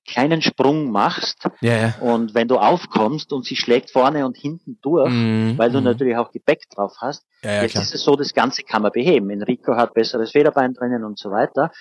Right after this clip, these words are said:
Speaker 2: Ja.
Speaker 1: Nur das kostet dann halt auch wieder Kohle.
Speaker 2: Ja.
Speaker 1: Und deswegen wollen wir eben, wir wollen, dass Leute Spaß haben. Aber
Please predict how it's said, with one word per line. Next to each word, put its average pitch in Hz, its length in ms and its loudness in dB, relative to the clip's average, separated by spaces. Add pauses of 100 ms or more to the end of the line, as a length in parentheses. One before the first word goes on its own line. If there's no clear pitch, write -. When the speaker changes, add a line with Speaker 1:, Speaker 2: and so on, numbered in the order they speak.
(120)
Speaker 2:
Ja. 95 240 -2
Speaker 1:
Nur 135 140 2
das - 160 -2
kostet 135 300 -2
dann 131 120 0
halt 131 100 -8
auch 190 260 2
wieder 107 160 -4
Kohle. 139 460 0 (400)
Speaker 2:
Ja. 143 120 -4
Speaker 1:
Und 131 380 -4 (200)
deswegen 135 580 -4 (1400)
wollen 143 320 4
wir 135 160 4
eben, 127 460 0 (580)
wir 131 160 -2
wollen, 151 320 2 (160)
dass - 140 -16
Leute 113 260 -2
Spaß 110 460 -2
haben. 104 200 -10
Aber 127 380 2